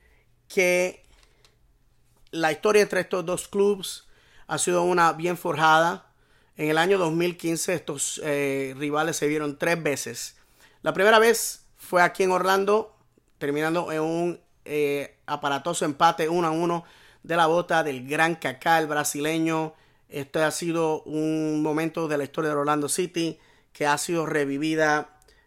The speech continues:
creo que veinticinco mil veces. Usted puede ver este clip en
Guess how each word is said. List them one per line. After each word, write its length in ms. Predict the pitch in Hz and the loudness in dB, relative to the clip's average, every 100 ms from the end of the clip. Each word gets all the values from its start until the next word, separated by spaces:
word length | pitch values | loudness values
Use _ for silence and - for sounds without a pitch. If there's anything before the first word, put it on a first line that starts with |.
| _ - | _ -4
creo 280 | 156 156 | 0 0
que 540 | 156 143 143 139 127 - _ _ | 0 0 2 0 -4 -10 _ _
veinticinco 800 | - 151 170 165 156 175 156 147 | -10 -2 -2 0 -2 0 0 2
mil 180 | 160 165 | 2 2
veces. 460 | 160 156 156 139 - | 2 2 0 -4 -6
Usted 300 | - 156 147 | -6 -4 -2
puede 200 | 151 151 | -2 0
ver 280 | 147 151 - | 2 0 -4
este 400 | 147 - 156 143 | -8 -6 -6 -4
clip 400 | 160 156 147 - | -2 -2 -2 -4
en 380 | 147 139 131 | -4 -4 -6